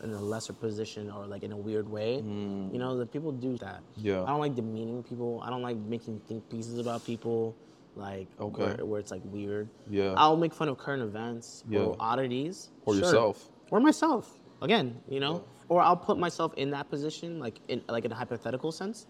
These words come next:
Speaker 1: I'll do things like that to kinda make fun of it, but
Speaker 2: Right.
Speaker 1: I don't really, like, just blow on someone. Pause.
Speaker 2: But, but when did you get the confidence to let go of, and you,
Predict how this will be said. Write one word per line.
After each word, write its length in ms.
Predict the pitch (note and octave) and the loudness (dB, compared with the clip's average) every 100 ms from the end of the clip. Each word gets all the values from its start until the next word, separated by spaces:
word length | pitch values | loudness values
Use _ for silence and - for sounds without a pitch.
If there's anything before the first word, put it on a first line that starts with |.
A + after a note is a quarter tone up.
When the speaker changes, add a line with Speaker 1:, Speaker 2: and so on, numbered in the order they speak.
| - - - | -20 -20 -2
Speaker 1:
I'll 100 | F#3+ | 2
do 100 | G3+ | 2
things 220 | F#3+ G3 | 2 4
like 160 | F3 C3 | 2 2
that 160 | C#3+ C#3+ | 0 -2
to 80 | |
kinda 180 | - D3+ | -4 -2
make 120 | C3 C#3 | -2 -4
fun 260 | - D3+ | -6 -4
of 80 | D#3+ | 0
it, 180 | E3+ - - | 0 -4 -8
but 220 | - A2+ F#2+ | -4 0 0
Speaker 2:
Right. 100 | - | 0
Speaker 1:
I 100 | A#2+ | -2
don't 160 | C3 B2+ | 0 -2
really, 180 | A#2+ | -2
like, 220 | A2 G#2+ G#2 - - - - - | -2 -4 -8 -14 -20 -20 -20 -12
just 160 | G2 F#2 - - - - - - - - - - - G#2 | -12 -12 -18 -20 -20 -20 -20 -20 -20 -20 -20 -20 -20 -10
blow 200 | G#2 G2+ | -6 -6
on 140 | G2+ G2 | -6 -10
someone. 280 | F2+ F#2 F#2 | -12 -12 -10
Pause. 320 | A2 A2 A2+ | -4 -2 -2
Speaker 2:
But, 80 | A#2 | 0
but 60 | |
when 160 | A#2 A#2+ | 2 2
did 100 | C#3 | 2
you 60 | C3+ | 2
get 100 | B2 | 2
the 80 | |
confidence 560 | A2 - A2 A2+ G2+ - | 0 -4 -4 -4 -6 -8
to 240 | - F#2+ - - - F#2 | -2 -2 -2 -10 -16 -8
let 340 | G2 G2+ G2 | -2 2 2
go 240 | F2 F#2+ G2+ | 2 2 2
of, 160 | F#2+ - | 0 -2
and 200 | A2+ G2 | -2 -2
you, 100 | A#2 | 0